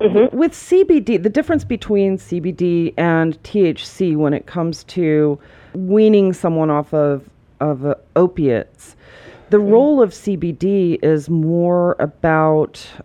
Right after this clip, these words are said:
Speaker 2: the craving than satisfying that pain response or blocking the pain response. I'm trying to kinda understand in layman's terms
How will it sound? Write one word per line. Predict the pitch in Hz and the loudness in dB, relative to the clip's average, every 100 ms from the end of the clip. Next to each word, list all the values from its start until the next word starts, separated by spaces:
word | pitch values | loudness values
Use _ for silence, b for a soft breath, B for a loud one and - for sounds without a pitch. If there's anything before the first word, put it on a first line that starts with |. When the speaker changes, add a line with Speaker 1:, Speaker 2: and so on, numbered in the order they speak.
| - | -20
Speaker 2:
the | - 160 | 0 0
craving | - - 196 196 202 185 175 165 143 | 0 -10 0 0 2 0 0 -2 0
than | 156 151 151 | 0 2 0
satisfying | 147 - 156 156 - - 147 147 147 143 | -2 -2 0 0 -4 -6 -2 0 0 0
that | 143 123 - _ | 0 0 -2 _
pain | - - 170 160 160 170 175 160 b b b b b b | -16 -8 -4 -2 -2 -2 -6 -8 b b b b b b
response | 190 - - 185 190 - | -2 -2 -4 -2 -2 -2
or | 165 | -4
blocking | - - 147 160 165 147 | -4 -2 -2 0 -4 -4
the | |
pain | - 160 156 | -4 -4 -2
response. | 165 - 185 202 208 _ - _ _ _ B B B | -6 -8 -4 -2 -4 _ -20 _ _ _ B B B
I'm | 196 | 0
trying | 208 214 | 2 4
to | 190 175 120 | 4 4 0
kinda | 180 170 | -2 2
understand | 139 170 165 - 175 165 156 - - | 2 0 -4 -2 0 2 0 -6 -8
in | 151 156 156 | -2 0 2
layman's | 151 160 165 165 156 - | 2 2 2 -2 -4 -12
terms | - 170 156 147 147 - | -10 -4 -2 0 -2 -6